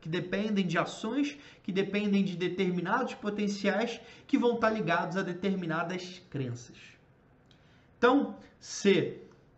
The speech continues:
eu alimento crenças que a, podem limitar o meu potencial, consequentemente, isso vai impactar os meus resultados,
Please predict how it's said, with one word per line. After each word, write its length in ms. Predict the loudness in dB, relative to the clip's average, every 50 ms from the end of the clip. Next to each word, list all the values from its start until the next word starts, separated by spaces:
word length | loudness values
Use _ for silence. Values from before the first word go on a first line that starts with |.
| _ _ _ _ _ 4
eu 220 | 6 8 8 10
alimento 580 | 8 8 8 6 6 6 4 4 4 2 2 0 -2
crenças 760 | 0 0 0 2 2 0 -2 -2 -4 -6 -6 -6 -10 -12 -14 -14
que 420 | -8 -4 -2 0 0 -2 -4 -6 -12 -20 -20 -20 -20 -20 -20 -20 -10 -2
a, 920 | 2 4 6 8 8 8 6 4 4 4 4 4 4 4 2 2 0 -4 -10 -16 -20 -20 -20 -20 -20 -20 -20 _ _ _ _ -20 -20 -10 0
podem 500 | 4 8 8 8 8 6 2 0 0 -4 0
limitar 840 | 2 4 4 6 6 6 6 4 2 0 6 10 12 12 12 12 10 8
o 40 |
meu 200 | 6 6 6 4
potencial, 920 | 2 -2 -2 -2 -2 -4 -4 -4 -2 2 4 6 6 6 4 2 -2 -4 -10 -16 -20 -20 -16 _
consequentemente, 1160 | 0 2 2 2 2 0 -2 -2 -2 -4 -4 -4 -4 -4 -2 -2 0 0 -2 -4 -6 -14 -14 -16 -20 -20 -16 _
isso 280 | -4 -2 -2 -2 -2 -2
vai 160 | -2 -2 -2
impactar 840 | -4 -4 -4 -4 -4 -4 -6 -8 -4 -2 -2 -2 -2 -4 -8 -16 -20 -20 _ -20 -20 -18 -12
os 120 | -12 -6 -2
meus 240 | 0 2 2 2 2
resultados, 580 | 0 -2 -4 -2 -2 -2 0 0 -2 -4 -8